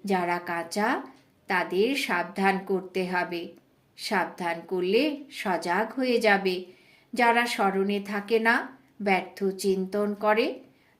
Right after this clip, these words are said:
তারা বরং বিঘ্ন সৃষ্টি করে, কারণ বুদ্ধি এদিকে ওদিকে ঘোরে। মহারথী, অশ্বারোহী, পদাতিক সবাই বসে আছে। বাবা আজ বিচার সাগর মন্থন করে এসেছেন।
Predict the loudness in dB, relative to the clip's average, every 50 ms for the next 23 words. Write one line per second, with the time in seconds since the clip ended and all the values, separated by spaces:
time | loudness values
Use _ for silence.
0 | _ _ 2 4 6 6 4 4 4 0 -2 0 0 0 0 0 0 0 0 0
1 | 0 -2 -4 -4 -2 -2 -2 2 2 2 2 2 2 2 4 4 4 4 2 0
2 | 0 -2 -4 -8 -12 -18 _ _ _ _ _ _ _ -12 -8 -6 -6 -4 -4 -2
3 | -2 0 0 -2 -4 -8 -12 -20 _ _ -8 -4 -2 -2 -2 -2 -4 -8 0 2
4 | 2 4 4 2 0 -2 -6 -4 -4 -4 -2 -2 -4 -6 -2 -2 0 0 2 0
5 | -2 -2 -2 -4 -6 -6 -6 -4 -2 -2 -2 -2 -2 -2 2 4 4 4 4 0
6 | -6 -12 -18 _ _ _ _ _ _ _ _ _ _ _ -2 -2 -2 -2 -2 -2
7 | -2 -2 -4 -8 -10 -4 -2 0 0 2 2 0 0 -2 -6 -6 -4 -2 -2 -2
8 | -4 -6 -8 -8 -6 -6 -6 -6 -4 -4 -4 -4 -2 -4 -4 -4 -4 -4 -4 -4
9 | -4 -4 -8 -14 -20 -20 _ _ _ -16 -12 -8 -6 -6 -4 -2 -2 0 2 2
10 | 4 4 2 2 0 -2 -4 -4 -4 -2 -2 0 0 -2 -2 -4 -8 -8 -10 -10
11 | -14 -16 -20 _ _ _ _ _ _ _ _ _ _ _ _ _ _ -2 2 4
12 | 4 6 4 4 4 4 2 2 0 -2 -2 -2 -2 -2 -2 0 0 0 -2 -2
13 | -2 -2 -2 -2 -4 -4 -2 -2 -2 -2 -2 -2 -4 -6 -4 -4 -4 -2 -2 -4
14 | -4 -4 -2 -2 0 0 -2 -2 -4 -4 -6 -6 -6 -6 -8 -8 -8 -8 -10